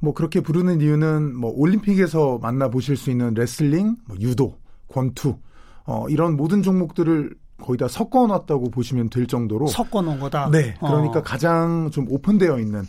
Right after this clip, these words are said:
Speaker 2: 예.
Speaker 1: 실전에 가까운 형태의 그 격투기라서 종합격투기라고 부르고
Speaker 2: 예.
Speaker 1: 초반에는 이제 아까 말씀드린 자, 뭐 레슬러하고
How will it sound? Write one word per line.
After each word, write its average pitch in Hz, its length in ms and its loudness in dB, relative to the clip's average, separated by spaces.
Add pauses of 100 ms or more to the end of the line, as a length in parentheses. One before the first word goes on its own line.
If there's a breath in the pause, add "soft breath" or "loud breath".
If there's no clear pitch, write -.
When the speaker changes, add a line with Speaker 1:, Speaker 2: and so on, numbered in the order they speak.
Speaker 2:
예. 135 120 -2
Speaker 1:
실전에 220 400 0
가까운 170 480 0
형태의 139 760 2
그 113 360 0 (260 loud breath)
격투기라서 123 580 -2
종합격투기라고 127 840 -2
부르고 110 400 -4 (100)
Speaker 2:
예. 123 400 -6
Speaker 1:
초반에는 214 680 2
이제 151 180 -2
아까 139 200 -2
말씀드린 143 720 0 (380 soft breath)
자, 92 160 -8
뭐 95 100 -4
레슬러하고 113 840 0